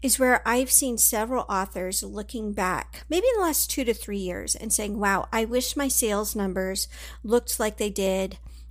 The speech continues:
back in whatever year," right? We're getting now to where it's not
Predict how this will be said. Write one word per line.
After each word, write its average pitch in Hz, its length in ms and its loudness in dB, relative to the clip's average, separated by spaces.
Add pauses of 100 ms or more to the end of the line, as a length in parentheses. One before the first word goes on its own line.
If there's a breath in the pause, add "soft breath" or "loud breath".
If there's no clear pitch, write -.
(100)
back 202 440 2 (100)
in 190 580 0 (160)
whatever 233 460 4
year," 180 340 -6 (380 loud breath)
right? 226 260 0
We're 240 160 4
getting 262 380 6
now 220 300 4
to 254 200 -2
where 214 460 2
it's - 240 2
not 302 220 0